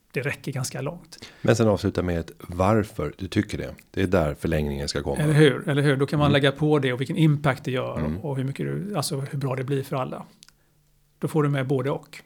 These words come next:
Speaker 2: Och om vi tänker för en, eh, egentligen alla oss, så handlar det ju om att vi säljer oss själva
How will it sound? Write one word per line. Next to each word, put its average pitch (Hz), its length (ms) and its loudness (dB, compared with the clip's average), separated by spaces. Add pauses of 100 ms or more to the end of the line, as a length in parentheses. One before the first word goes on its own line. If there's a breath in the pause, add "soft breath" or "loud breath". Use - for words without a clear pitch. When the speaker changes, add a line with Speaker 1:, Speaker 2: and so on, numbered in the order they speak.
(640 loud breath)
Speaker 2:
Och - 300 -2
om 135 80 0
vi 131 60 2
tänker 131 480 0
för 107 380 2
en, 92 400 0
eh, 87 340 -2 (720 loud breath)
egentligen 113 420 0
alla 101 420 0
oss, - 400 -6
så - 240 -4
handlar 76 520 -2
det 87 60 -2
ju 90 60 -2
om 73 280 -4
att - 200 -10
vi 92 60 -4
säljer 78 880 -2
oss - 200 -14
själva 95 640 -4